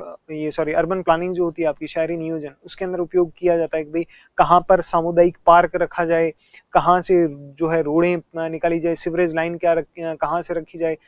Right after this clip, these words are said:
ताकि क्या हो सके कि भाई बेहतर तरीके से आप क्या कर सको, planning कर सको, कोई अच्छा एक शहर बनाया जाए। वरना आपने देखा होगा भाई, जैसे आप चंडीगढ़ को देखो, आप जयपुर को देखो,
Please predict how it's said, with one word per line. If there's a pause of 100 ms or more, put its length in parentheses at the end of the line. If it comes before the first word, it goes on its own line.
(260)
ताकि
क्या
हो
सके
कि
भाई
बेहतर
तरीके
से
आप
क्या
कर
सको,
planning
कर
सको,
कोई
अच्छा
एक
शहर
बनाया
जाए। (360)
वरना
आपने
देखा
होगा
भाई,
जैसे
आप
चंडीगढ़
को
देखो, (680)
आप
जयपुर
को
देखो,